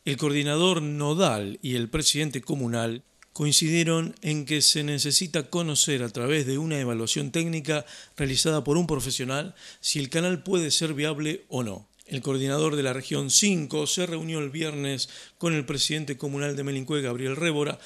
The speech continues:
para evaluar el estado de la laguna Melincue. Las obras que están llevando adelante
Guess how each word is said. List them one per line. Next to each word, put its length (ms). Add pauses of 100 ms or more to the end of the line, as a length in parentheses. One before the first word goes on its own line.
(200)
para 180
evaluar 420
el 140
estado 580 (260)
de 80
la 140
laguna 640 (140)
Melincue. 800 (480)
Las 240
obras 600
que 720
están 460
llevando 640
adelante 720